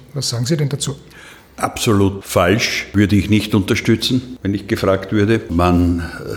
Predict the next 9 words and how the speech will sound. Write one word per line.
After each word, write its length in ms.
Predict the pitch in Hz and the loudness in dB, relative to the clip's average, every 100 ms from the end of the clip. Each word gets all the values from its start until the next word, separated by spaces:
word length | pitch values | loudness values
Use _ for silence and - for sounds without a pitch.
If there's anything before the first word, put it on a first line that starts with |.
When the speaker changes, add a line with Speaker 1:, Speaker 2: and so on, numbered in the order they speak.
| - | -4
Speaker 2:
darf 480 | 95 85 107 104 - | 0 2 2 0 -2
den 180 | 98 95 | 2 2
Augenblick 600 | 82 92 95 80 92 - | 2 2 0 0 -2 0
nicht 200 | 90 90 | -2 0
nutzen. 460 | 90 82 - 82 - - - | -4 -2 -2 -4 -4 -12 -2
Ibiza 460 | 143 139 131 123 117 | 2 2 2 2 4
war 200 | 117 117 | 4 4
was 140 | 107 | 2
anderes. 480 | 92 78 76 - | 0 -2 -4 -8